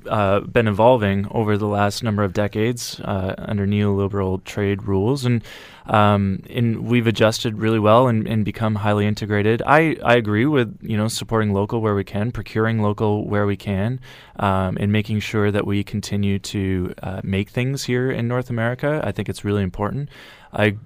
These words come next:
I agree when he said, "You don't have a country if you don't have a steel industry."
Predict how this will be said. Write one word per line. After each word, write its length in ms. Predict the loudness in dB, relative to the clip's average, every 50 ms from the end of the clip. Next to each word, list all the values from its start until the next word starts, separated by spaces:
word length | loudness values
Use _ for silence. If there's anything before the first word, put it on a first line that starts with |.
| -6 -2
I 80 | 0 0
agree 380 | 2 2 2 0 2 2 2
when 160 | 2 0 0 0
he 100 | -2 -4
said, 240 | -4 -4 -4 -2
"You 80 | 0 0
don't 140 | 2 2 2
have 120 | 0 -2
a 60 | -2
country 480 | -4 -4 -4 -4 -4 -2 -2 -2 -2 -2
if 100 | -2 -2
you 60 | 0
don't 160 | 0 0 0
have 160 | 0 0 -2 -2
a 60 | -2
steel 320 | -6 -6 -6 -4 -4 -2
industry." 560 | -4 -4 -6 -8 -10 -10 -10 -10 -10 -10 -12